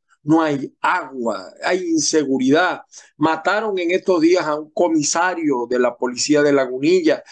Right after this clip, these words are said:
secuestraron a un comerciante. Eso pasó. Y entonces el remate fue que el alcalde anterior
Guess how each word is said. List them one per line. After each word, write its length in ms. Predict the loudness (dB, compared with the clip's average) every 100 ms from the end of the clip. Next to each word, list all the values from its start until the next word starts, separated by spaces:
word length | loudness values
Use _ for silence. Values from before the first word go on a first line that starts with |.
| -14 -6
secuestraron 840 | -4 -2 -2 -2 0 0 0 -2
a 40 |
un 180 | -2 -2
comerciante. 1120 | 2 2 2 -2 0 0 0 -2 -4 -6 _ _ _ _ _
Eso 300 | -2 0 0
pasó. 360 | 0 0 -2 0
Y 100 | 0
entonces 460 | 2 2 2 2 2
el 100 | 2
remate 460 | 2 2 0 -2 0
fue 200 | 0 0
que 100 | 0
el 100 | 0
alcalde 500 | 0 -2 -2 0 -4
anterior 640 | -2 -2 2 4 2